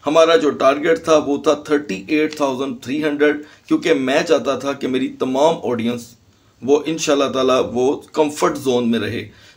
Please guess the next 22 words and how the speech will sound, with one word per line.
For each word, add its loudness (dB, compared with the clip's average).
तो -4
दोस्तों, 0
अगर 0
आपने 4
थर्टी -6
एट 0
थाउजेंड 0
थ्री -4
हंड्रेड -4
में, -4
क्योंकि -4
market 0
गई 0
नहीं -4
और 2
आपने 0
अगर -2
trade -2
नहीं -2
ली, 6
तो 0
लिहाजा -2